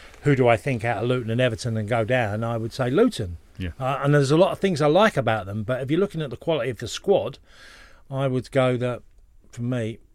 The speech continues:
Speaker 1: Everton will be fine, will be safe. And, uh, it's all that, I find all this so strange because I remember talking about this and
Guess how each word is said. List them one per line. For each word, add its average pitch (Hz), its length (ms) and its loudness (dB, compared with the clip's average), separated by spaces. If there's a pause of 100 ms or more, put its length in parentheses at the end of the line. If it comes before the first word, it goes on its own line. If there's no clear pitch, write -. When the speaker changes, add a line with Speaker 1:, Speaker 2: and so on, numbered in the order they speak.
(100)
Speaker 1:
Everton 113 380 -6
will 110 60 -2
be 107 120 -4
fine, 123 400 -4
will 101 80 -6
be 104 120 -6
safe. 120 500 -8
And, 110 320 -6
uh, 110 260 -2 (380)
it's - 140 -4
all 302 140 2
that, - 160 -2
I 226 120 2
find 247 240 2
all 262 80 4
this 233 120 -4
so 214 140 2
strange 160 380 0
because 131 160 -4
I - 20 2
remember 277 220 -2
talking 240 340 -4
about 110 220 -2
this 101 240 -10
and 127 260 -8